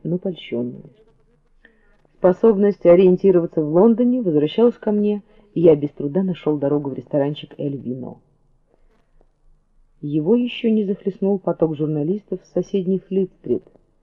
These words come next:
и мы нашли хороший столик в глубине зала. Я заказал два вермута, и мы выпили за здоровье друг друга. Знаешь, у Джимми всегда были сотни планов.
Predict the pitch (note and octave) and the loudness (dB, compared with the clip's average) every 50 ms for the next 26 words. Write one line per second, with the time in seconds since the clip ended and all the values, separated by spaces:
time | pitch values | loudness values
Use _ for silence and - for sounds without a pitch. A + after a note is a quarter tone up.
0 | _ _ _ _ _ _ _ _ _ _ - G3+ G3+ G3+ G#3+ A3+ A3+ A3 G#3 - | _ _ _ _ _ _ _ _ _ _ -4 -2 0 0 0 0 0 -2 -4 -4
1 | A3 A3+ A3+ - F#3+ F#3+ G3+ - - F3+ - - - - B3 C4 C4 B3 - - | -6 -8 -4 -2 -4 -4 -4 -4 -6 -6 -6 -8 -8 -4 -4 -4 -2 -4 -8 -8
2 | C3 B2 C#3+ D3 C#3 C#3+ D3 D#3 F3 F#3+ F3+ - C3+ D#3 A#2+ A2+ G#2 - - _ | -8 -4 -4 -4 -2 -2 -4 -4 -4 -4 -6 -6 -10 -10 -10 -12 -14 -16 -20 _
3 | _ _ _ _ _ _ _ _ _ _ _ _ _ _ _ _ - D#3+ E3 E3 | _ _ _ _ _ _ _ _ _ _ _ _ _ _ _ _ -4 2 2 2
4 | F3 F#3 F#3 G3 F#3+ F#3+ G3+ G3+ F#3 E3 D#3+ E3 D#3+ D3 D#3 E3+ F#3+ G#3 G#3+ A#3 | 2 2 0 2 2 4 2 2 0 0 -2 -2 -2 0 -2 -2 -2 -2 -4 -6
5 | A#3 - C4 B3+ _ _ _ _ _ - D#3 E3 F#3+ A3 G#3+ B3 A#3 - B3+ A3+ | -8 -10 -16 -16 _ _ _ _ _ -8 -4 -2 -2 0 0 -2 -2 -4 -4 -4
6 | A#3 G3 D3+ D3+ C#3+ B2 G3+ F#3+ D3+ D#3 E3+ E3+ F3 E3 C#3 B2 D3 C#3+ D#3+ C#3+ | -4 -4 -4 -8 -6 -4 -4 -2 -2 -4 -4 -4 -6 -6 -6 -6 -6 -6 -6 -6
7 | - - C3+ C#3+ D#3 D3 C#3 C#3 C3+ _ _ _ _ _ _ _ _ _ _ _ | -8 -8 -6 -6 -6 -6 -10 -14 -16 _ _ _ _ _ _ _ _ _ _ _
8 | _ _ _ _ _ _ _ _ _ _ _ _ _ _ _ _ _ _ _ _ | _ _ _ _ _ _ _ _ _ _ _ _ _ _ _ _ _ _ _ _
9 | _ _ _ _ _ _ - - E3+ E3+ G#3 A#3+ C4+ C#4+ C4+ A#3 - - - _ | _ _ _ _ _ _ -12 -10 -2 2 2 4 4 2 0 -2 -6 -10 -20 _
10 | _ _ _ _ _ _ _ _ _ _ _ _ _ _ _ _ _ _ _ _ | _ _ _ _ _ _ _ _ _ _ _ _ _ _ _ _ _ _ _ _
11 | - G#3+ G#3 G3 G#3 B3+ C#4+ C#4+ C4+ A#3+ - A#3 A3 A3 C4+ C4 A#3 A3+ A#3 - | -4 -2 -2 0 2 4 4 4 4 2 0 -4 2 4 4 4 4 2 -2 -2
12 | - C4+ C4+ - C#4 B3+ - - A3+ A3 F#3+ F3 D3+ D3 D3 | -2 -4 -4 -2 -4 -6 -2 2 4 4 4 4 0 -4 -8